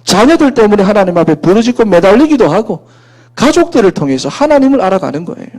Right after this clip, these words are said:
여러분, 그렇다면 우리 부모님들은요, 사랑하는 우리 자녀들이 하나님을 알도록 도와주는 사람들입니다. 여러분들은 하나님을 알도록 도와주는 사람들입니다.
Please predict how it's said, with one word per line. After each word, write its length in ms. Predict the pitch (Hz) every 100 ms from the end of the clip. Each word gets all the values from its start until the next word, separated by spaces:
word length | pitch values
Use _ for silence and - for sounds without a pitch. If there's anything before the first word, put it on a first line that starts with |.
| - _ _ - -
여러분, 260 | 196 220
그렇다면 760 | 190 196 190 208 202 220 233 160 - - -
우리 320 | 190 226 247
부모님들은요, 1600 | 247 - 196 233 220 220 226 - _ _ - 131 123 95 - - _ _ _ _ _ _ _ _ _ - - - - -
사랑하는 500 | - 180 185 185 185
우리 180 | 180 165
자녀들이 680 | 160 143 151 147 139 151 240 - -
하나님을 720 | - - 233 233 226 226 226 233
알도록 720 | 156 170 214 233 254 269 -
도와주는 420 | 127 127 185 240
사람들입니다. 840 | 202 196 208 - - 196 208 - _ _ _
여러분들은 680 | 131 131 127 131 135 220 185 - _ _ _
하나님을 580 | - 262 240 233 233 226
알도록 420 | 185 185 196 208
도와주는 440 | 156 135 131 143
사람들입니다. 840 | 156 - - - - - - -